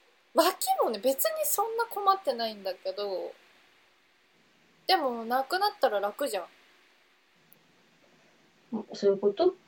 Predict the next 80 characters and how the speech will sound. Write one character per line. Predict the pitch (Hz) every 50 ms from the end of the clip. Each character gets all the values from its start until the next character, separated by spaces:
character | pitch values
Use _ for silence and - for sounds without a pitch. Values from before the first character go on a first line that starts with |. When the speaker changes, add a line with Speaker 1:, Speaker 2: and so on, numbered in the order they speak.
| _ -
Speaker 1:
う | 220
ん。 | 214 208 208 202 190 190 - - - _ _ _ _ - - _ _ _ _ _
あ | - 262 262
と、 | - 233 214
ま | 226 226 214 202 196
あ、 | 180 - - -
下 | - - - - 240 233
の、 | 220 220 214 208 - -
下 | - - - - 226 220
の | 202 202 208
毛 | - 208 190 190
と | 190 - 190
か。 | - - 123 - - - - - - _ _ _ _ _ _ _ _ _ _ _ _ _ _ _ _
Speaker 2:
ま | - 214
あ、 | - - - _ _
下 | - - - - 381 427
の | 453 466 466
毛 | 453 440 440
は | 440
ま | 403 403 403
だ | 381 302
も | 240 226
ち | 220 -
ょ | -
っ | -
と | 208
や | 196
り | 190 190
た | - 196 180
い | 165
な。 | 160 160
Speaker 1:
そ | - - 247 226
う | 226
そ | - - 226
う。 | 196 - - 233
め | 240
っ | 233
ち | - -
ゃ | 277
痛 | 269 262 - 269 262
い |
ら | 262 269 269
し | 269 - 247
い |
よ。 | - - - _ _ _ _ _ _ _ _ _ _ _ _ -
Speaker 2:
え？ | - - 480 - - _ _ -
そ | 381 -
う |
な | 254 175
の？ | 156 220 247 -
Speaker 1:
め | 233 247
っ | - -
ち | -
ゃ | 285
痛 | 285 285 302 311
い | 269 -
っ |
て。 | - - _ - - _ _ _ _ _ _ _ _
だ | - 285
か | - 254 233
ら、 | 226
麻 | 220 233 233 240
酔 | - - 359 392 392 392 392
ク | - 403 403
リ | 403 392 -
ー | 262 226 214 208 202
ム | 208
を | 214 208 208 202
塗 | 202 208 214 214
ん | 220 220
な | 226 226
い | 220 214
と | - 233 220
痛 | 214 - 226 - - 233 226 214
い | 202 202 - _ _ _ _ _ _ _ _ _ _ _ _ _
ら | 208 208 -
し | - - - 190
い。 | -
Speaker 2:
え | 262 320
ー、 | 381